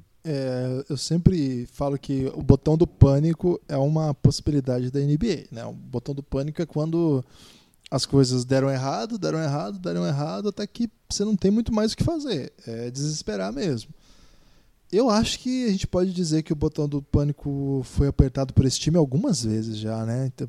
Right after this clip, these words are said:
e não tá funcionando, <laughs> aperta de novo. Não tá funcionando, aperta de novo. É, acho que a troca que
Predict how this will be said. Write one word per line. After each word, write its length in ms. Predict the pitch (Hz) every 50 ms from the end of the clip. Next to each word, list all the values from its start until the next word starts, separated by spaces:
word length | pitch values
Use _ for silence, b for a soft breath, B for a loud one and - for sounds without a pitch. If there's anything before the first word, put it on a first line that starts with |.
| - - 135
e 140 | 147 151 143
não 100 | 147 175
tá 120 | 247 240
funcionando, 500 | - 233 - 196 160 160 220 226 - 180
<laughs> 0 |
aperta 380 | 151 - - - 190 180 185 170
de 80 | 170
novo. 260 | 151 156 160 139 131
Não 80 | 151 135
tá 100 | - 220
funcionando, 460 | 202 226 208 202 180 156 180 220 196
aperta 320 | 156 - - - 160 185 170
de 100 | 185 196
novo. 300 | 175 175 160 143 - b b b b b b b b b b b b _ 139
É, 520 | 135 127 127 127 123 123 120 117 117 117 117
acho 180 | 123 123 - -
que 60 | 160
a 60 | 143
troca 800 | - _ 151 139 143 170 185 - - - 196 190 185 175 170 156 -
que 380 | - - 165 156 151 147 143